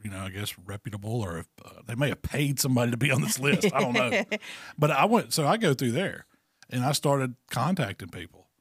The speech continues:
Speaker 2: That was
Speaker 1: You
Speaker 2: for your
Speaker 1: know?
Speaker 2: white sauce, yeah.
Speaker 1: Yeah, for my white
Speaker 2: Yeah.
Speaker 1: sauce. That's what I did. I went, 'cause,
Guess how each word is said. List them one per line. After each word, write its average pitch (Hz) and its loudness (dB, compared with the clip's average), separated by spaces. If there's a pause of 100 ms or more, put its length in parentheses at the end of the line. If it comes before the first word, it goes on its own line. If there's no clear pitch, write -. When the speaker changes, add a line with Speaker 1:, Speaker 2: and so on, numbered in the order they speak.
(160)
Speaker 2:
That 214 2
was 214 0
Speaker 1:
You 120 0
Speaker 2:
for 117 0
your 160 0
Speaker 1:
know? 151 -2
Speaker 2:
white 151 -2
sauce, 139 -8
yeah. 139 -4
Speaker 1:
Yeah, 208 2
for 160 0
my 151 4
white 165 4
Speaker 2:
Yeah. - -4
Speaker 1:
sauce. 98 -4
That's 147 -2
what 147 2
I 127 2
did. 139 -2 (480)
I 131 2
went, 147 2
'cause, 123 2